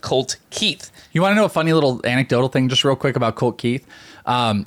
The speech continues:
Speaker 2: Colt Keith, just in how impressive, this is, someone was gonna roll their eyes at this, but whatever. Um, he was trapped all of Friday. So he played on Saturday, right, in the Futures game. That guy was trapped on flight,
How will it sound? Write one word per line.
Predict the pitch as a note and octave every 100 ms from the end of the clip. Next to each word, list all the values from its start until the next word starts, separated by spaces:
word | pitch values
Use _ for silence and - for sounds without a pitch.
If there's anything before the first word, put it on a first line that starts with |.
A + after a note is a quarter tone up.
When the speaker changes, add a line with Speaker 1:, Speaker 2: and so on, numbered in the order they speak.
| -
Speaker 2:
Colt | - F#3 F3+
Keith, | - F3 C3+ - C#3+
just | C3 F3
in | G#3+ F3+
how | C#3 C#3
impressive, | A#2+ A#2+ A#2+ C3 G#2+
this | C3+ A2
is, | G2+ - G#2 - - C3
someone | D3+ B2+ A2
was | B2 A2+
gonna | A2+
roll | G#2 G2+
their | G2
eyes | F#2+ F#2+ F#2
at | F#2+
this, | F#2+ -
but | A2+
whatever. | G2+ G2+ F#2+ - - - _ -
Um, | C3 A#2+ G2+ F#2+ _ _ _
he | - - G3 B3+
was | B3+ B3 F#3 -
trapped | - - D#3+ C3 A#2+ - - - _ _ _
all | C3+ C#3+ D#3+
of | C#3
Friday. | - C#3 A2
So | - C#3+
he | A3+ C4
played | - G#3
on | F#3 C#3+
Saturday, | - - C3+ B2 G2+ F#2
right, | G#2 A2+ -
in | A2+
the |
Futures | A2 A2+ C#3 B2+
game. | D3+ D#3+ - - - - -
That | C#3+ F#3+ G#3
guy | G3 E3 D#3
was | - C3 B2+ -
trapped | - - - C#3 C3 G2+ - - - _ _ _ _ _ B2+
on | B2 A#2
flight, | A2 - C#3 B2 A2+ -